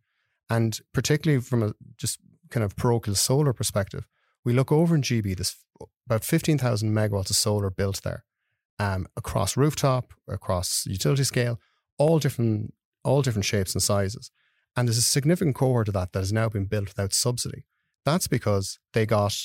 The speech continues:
um, they got serious about the cost over there, and they, you know, the networks companies took a facilitative approach. The U K auction, uh, coming later this year, um, the, the cap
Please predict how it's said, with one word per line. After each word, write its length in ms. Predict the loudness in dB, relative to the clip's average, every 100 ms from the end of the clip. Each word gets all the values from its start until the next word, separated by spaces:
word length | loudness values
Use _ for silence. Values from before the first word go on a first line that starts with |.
| -10 -4
um, 380 | -2 -2 -6 -10 _ _ _ _
they 80 | -2
got 160 | 0 0
serious 440 | 0 2 2 0
about 140 | -2 -4
the 60 |
cost 400 | -4 -2 -2 -4
over 180 | -4 -4
there, 240 | -4 -4 -2
and 420 | -2 -2 -4 -4 -4
they, 180 | -2 -4
you 440 | -8 _ _ -4
know, 80 | -2
the 80 | 2
networks 340 | 0 0 -4
companies 300 | -2 -2 -2
took 200 | -4 -6
a 40 |
facilitative 560 | -4 -2 0 -2 -4 -6
approach. 520 | -2 0 -2 -4 -14 _ _ _ _ _ _
The 80 | -2
U 200 | 2 2
K 240 | 2 2 4
auction, 580 | 2 -2 -2 -2 -2 -6
uh, 280 | -6 -4 -4 -2
coming 240 | -2 0
later 240 | -2 -2
this 260 | -2 -4 -2
year, 300 | -4 -4 -6 -4
um, 360 | -2 -2 -6 _ _ _ _
the, 280 | -4 -2 -4 _ _ _
the 80 | -8
cap 560 | -6 -4 -2 -2 -4